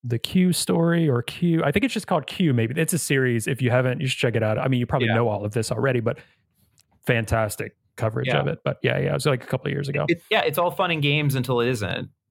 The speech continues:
Speaker 1: Yeah.
Speaker 2: Like that, and, and so I, I'm, so, you know, I, I mean, it,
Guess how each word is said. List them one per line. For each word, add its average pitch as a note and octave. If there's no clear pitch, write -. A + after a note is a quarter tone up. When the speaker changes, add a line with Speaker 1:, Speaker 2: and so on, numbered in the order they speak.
Speaker 1:
Yeah. B1+
Speaker 2:
Like C#3+
that, E3+
and, F#3
and F3
so F3
I, -
I'm, F3
so, F3+
you F#3+
know, C#3+
I, D3
I E3+
mean, D3
it, -